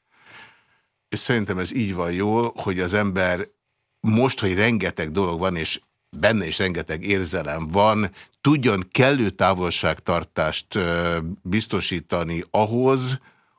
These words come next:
hogy, ö, körbe tudja azt járni, amivel kapcsolatban egyébként, ha megjelenik az indulat, akkor pillanatok alatt összevesznek az emberek,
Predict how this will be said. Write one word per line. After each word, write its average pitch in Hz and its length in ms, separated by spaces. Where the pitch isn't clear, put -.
hogy, 92 1000
ö, 90 500
körbe 110 400
tudja 92 340
azt 104 220
járni, 123 720
amivel 92 320
kapcsolatban 87 560
egyébként, 85 440
ha 82 140
megjelenik 85 560
az 78 140
indulat, 110 500
akkor 90 200
pillanatok 85 520
alatt 82 220
összevesznek 82 560
az 73 120
emberek, 98 480